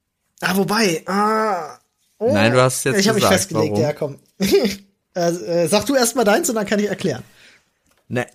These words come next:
Speaker 2: ja, das ist natürlich auch ein Problem, weil es ja auch extrem situationsabhängig ist.
Speaker 1: Ja, schon.
Speaker 2: Grundsätzlich
Speaker 1: Mhm.
Speaker 2: einfach so, weil ich mich verteidige, weil ich was falsch gemacht habe und werde dann ausfallend, finde ich nie okay.
Speaker 1: Ja.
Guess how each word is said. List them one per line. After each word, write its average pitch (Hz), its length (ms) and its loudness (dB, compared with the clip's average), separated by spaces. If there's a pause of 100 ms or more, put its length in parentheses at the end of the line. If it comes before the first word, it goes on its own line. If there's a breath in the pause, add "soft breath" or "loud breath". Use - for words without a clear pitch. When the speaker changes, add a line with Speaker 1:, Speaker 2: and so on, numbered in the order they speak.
(120)
Speaker 2:
ja, 131 180 0
das 131 180 0
ist - 80 -2
natürlich 139 380 2
auch 143 140 0
ein 160 120 2
Problem, 113 680 2
weil 110 160 4
es 113 100 2
ja 113 160 2
auch 110 200 -4
extrem 139 540 -2
situationsabhängig 110 1200 -2
ist. 104 220 -10
Speaker 1:
Ja, 185 540 0
schon. 131 400 -6 (220)
Speaker 2:
Grundsätzlich 107 1200 0
Speaker 1:
Mhm. 131 120 -6
Speaker 2:
einfach 110 400 0
so, 113 680 -2
weil 104 360 0
ich 113 220 -4
mich 117 200 -4
verteidige, 113 720 -2
weil 101 160 -2
ich 123 160 -4
was 104 140 -2
falsch - 400 -2
gemacht 101 460 -4
habe 101 300 0
und 101 180 -4 (240)
werde 104 320 0
dann 95 200 -4
ausfallend, 98 760 -6
finde 110 300 -4
ich 110 140 -8
nie 120 280 0
okay. 90 520 -6
Speaker 1:
Ja. 139 180 -8